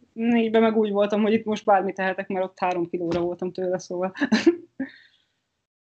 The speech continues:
És a hetvenhatban azért annyira nem, tehát ott majd ugye azért ingadozik az ember súlya, de nem akar, tehát <laughs> hogyha úgy van, én reggelizek is előtte,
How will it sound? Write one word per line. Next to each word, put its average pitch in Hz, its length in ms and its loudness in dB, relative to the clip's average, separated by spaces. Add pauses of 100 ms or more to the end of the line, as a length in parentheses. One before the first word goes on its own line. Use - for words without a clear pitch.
(680)
És 233 220 -2
a 269 80 2
hetvenhatban 220 580 0
azért 208 260 0
annyira 202 280 -2
nem, 190 360 -8 (140)
tehát 202 240 -6
ott 202 120 -16
majd 196 200 -10 (340)
ugye 185 200 -8
azért 202 220 -4
ingadozik 196 480 -2
az 190 100 -6
ember 190 240 0
súlya, 202 460 0 (1200)
de 185 280 4 (280)
nem 208 200 -6
akar, - 280 -6
tehát 202 220 0 (120)
<laughs> 233 120 4
hogyha 240 200 6
úgy 247 180 8
van, 220 180 6
én 220 120 4
reggelizek 180 520 -2
is 180 120 -12
előtte, 180 520 -8